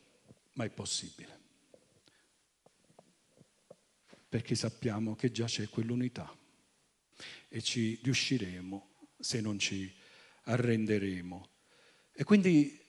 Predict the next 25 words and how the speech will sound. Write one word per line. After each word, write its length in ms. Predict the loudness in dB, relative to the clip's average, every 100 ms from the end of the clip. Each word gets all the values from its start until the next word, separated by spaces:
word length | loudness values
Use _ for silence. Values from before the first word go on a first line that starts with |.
| -6
è 80 | 2
una 160 | 6
maniera 380 | 6 6 6 6
che 140 | 4 2
va 180 | 2
contro 420 | 0 0 2 4 4
la 100 | 6
logica 440 | 4 4 4 4
umana. 600 | 4 0 -4 -10 -10 -12 -16 -20 _ _ _ -8
Il 120 | -2
Signore 300 | 0 4 6
ha 40 |
messo 320 | 6 6 4 2
insieme 400 | 2 2 2 2
tante 260 | 2 4
persone 720 | 2 0 0 2 2 0 -4 -10 _ _ _ _ _ _ -8
con 160 | -4
vite 260 | 0 2 2
diverse, 920 | 2 0 -2 -4 -4 -4 -6 -14 -18
vissuti 520 | -8 -4 -2 -2 -4 -4
diversi. 760 | -4 -6 -6 -6 -6 -6 -8 -18 _ _ _ _ _ _ _ _ _ _ _ 8
Io 140 | 8
mi 120 | 10
troverei 400 | 8 8 8 6
bene 600 | 8 8 8 8 6 2